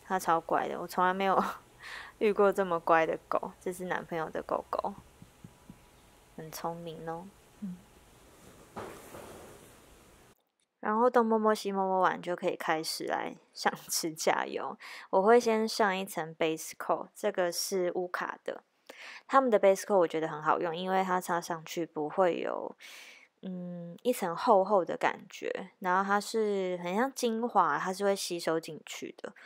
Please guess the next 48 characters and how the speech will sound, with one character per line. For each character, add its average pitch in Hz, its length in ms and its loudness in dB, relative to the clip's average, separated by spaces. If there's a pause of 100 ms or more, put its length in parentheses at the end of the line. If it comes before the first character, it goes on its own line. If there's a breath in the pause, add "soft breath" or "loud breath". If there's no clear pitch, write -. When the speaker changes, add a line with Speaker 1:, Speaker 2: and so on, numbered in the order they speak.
(220 loud breath)
Speaker 1:
所 - 160 0
以 233 40 8
我 208 120 6
会 190 300 4
擦 180 300 -2
出 175 320 -6
来 147 140 2
一 175 120 -2
点 160 220 -10
点 165 300 -10
到 - 500 2
边 175 220 -4
边 170 240 -4
的 165 100 -6
一 156 100 -4
些 160 240 -4
角 - 340 -4
质 - 240 -16
的 147 140 -10
地 - 280 -6
方， - 360 -6 (420 loud breath)
让 214 220 2
它 185 680 0
有 180 120 2
点 175 200 -2
吸 175 340 -6
收， 160 640 0
然 180 160 2
后 196 60 0
它 226 60 4
又 233 80 6
有 180 140 4
点 170 140 -2
软 165 260 0
化 156 200 0
的 - 100 -8
感 - 340 -6
觉。 - 400 -8 (320)
然 202 180 -2
后 214 400 6
我 185 100 2
妈 196 200 4
的 196 100 0
小 - 160 -2
技 185 140 -6
巧 - 180 -8
就 - 140 -12
是， - 380 -8